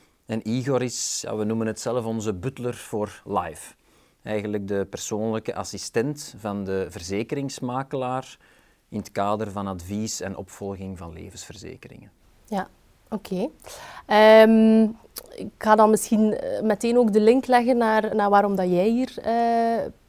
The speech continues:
Speaker 2: bent. Ehm, en misschien vragen naar wat dat ook jouw definitie is van een ecosysteem. En heel kort misschien even schetsen,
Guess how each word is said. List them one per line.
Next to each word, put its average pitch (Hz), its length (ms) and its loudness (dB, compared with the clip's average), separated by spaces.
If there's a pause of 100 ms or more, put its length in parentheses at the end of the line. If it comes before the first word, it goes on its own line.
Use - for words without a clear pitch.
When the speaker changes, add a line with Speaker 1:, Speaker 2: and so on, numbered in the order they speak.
(840)
Speaker 2:
bent. 233 460 2
Ehm, 214 400 0 (300)
en 220 100 4
misschien 220 200 2
vragen 214 320 6
naar 247 140 4
wat 233 100 2
dat 214 240 -2
ook - 300 -2
jouw 214 360 6
definitie 220 680 -2
is - 380 -4
van 208 380 2
een 196 160 0
ecosysteem. 240 760 -2
En 214 120 -8
heel 233 160 -2
kort 233 240 -4
misschien 226 260 -4
even 214 180 -2
schetsen, 226 480 -6